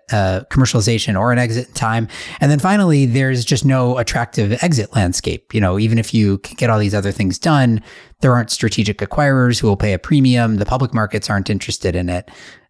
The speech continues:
Uh, and so there's just no, no outcome for investors. So those are our four arguments. And I think we should talk through each of them individually. So starting with the first one, too much capital to scale. What is your perspective on that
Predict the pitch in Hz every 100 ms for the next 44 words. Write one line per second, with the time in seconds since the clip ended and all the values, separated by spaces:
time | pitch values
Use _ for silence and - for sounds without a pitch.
0 | - 95 92 110 101 104 90 90 95 _
1 | - 101 95 95 101 90 87 - - 120
2 | 107 120 - - 82 82 - 92 80 80
3 | 101 82 82 - - - - - 139 147
4 | 156 160 143 143 120 113 98 85 92 117
5 | 110 117 117 120 110 - 101 104 98 92
6 | 87 87 92 - 87 98 120 - - -
7 | - _ _ _ - 143 175 165 160 -
8 | 160 135 110 101 170 160 - 127 143 113
9 | 101 - - 120 98 85 101 - _ _
10 | _ _ _ - 147 156 151 156 160 123
11 | 139 - 120 110 104 110 107 107